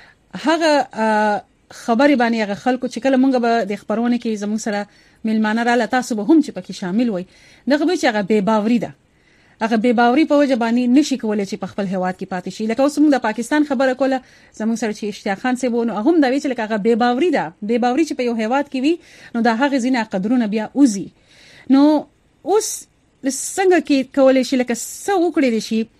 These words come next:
یا اوسنی نظام چې دی، هغه باید څه داسې وکړي چې دا قدرونه، دا هنرمندان چې هیواد یې پرېښودو، دا قدرونه، دا اعلی، اه، تعلیم یا اعلی زده کوونکي چې کوم ډګریان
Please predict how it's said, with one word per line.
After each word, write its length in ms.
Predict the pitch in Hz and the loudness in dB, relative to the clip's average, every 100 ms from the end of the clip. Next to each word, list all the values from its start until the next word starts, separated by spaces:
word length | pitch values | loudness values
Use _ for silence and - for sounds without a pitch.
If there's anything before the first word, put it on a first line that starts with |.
| _ _ _ - | _ _ _ -2
یا 120 | 226 | 2
اوسنی 380 | 233 254 262 330 | 2 2 4 8
نظام 360 | 285 220 240 | 6 4 0
چې 100 | 233 | 0
دی، 140 | 233 233 | 0 -2
هغه 260 | 196 202 | -2 -4
باید 280 | 233 214 247 | -2 0 -2
څه 220 | 262 - 330 294 | -4 -4 0 0
داسې 220 | 285 269 | -2 -4
وکړي 300 | - 262 247 - | -4 -6 -6 -6
چې 220 | 233 240 _ _ _ _ | -4 -6 _ _ _ _
دا 180 | 196 262 | 0 0
قدرونه، 760 | 277 240 208 233 226 208 208 - _ 185 | 2 -2 0 0 0 -2 -6 -10 _ -14
دا 360 | 180 226 240 | -4 -2 0
هنرمندان 720 | 214 208 196 196 190 202 233 233 | 0 -4 -4 -4 -4 -2 -2 -2
چې 100 | 214 202 - 76 76 - | -4 -6 -10 -16 -20 -10
هیواد 340 | 196 202 202 | -6 -2 -2
یې 60 | 190 | -4
پرېښودو، 340 | 190 185 185 185 | -6 -8 -8 -6
دا 140 | 196 | -8
قدرونه، 480 | 190 190 214 247 208 | -6 -6 -2 0 0
دا 160 | 196 190 | -4 -6
اعلی، 280 | 185 196 233 233 - - - - | -6 -4 -4 -4 -10 -20 -20 -6
اه، 320 | 202 208 202 202 | -2 0 0 -2
تعلیم 400 | 208 196 226 226 | -2 0 2 0
یا 200 | 208 208 - | 0 -4 -4
اعلی 240 | 196 226 | -2 -2
زده 180 | 196 202 | -2 -4
کوونکي 400 | 196 220 262 240 | 0 4 4 4
چې 80 | 208 | -6
کوم 200 | 202 202 | -4 -4
ډګریان 360 | 196 202 247 | -2 0 0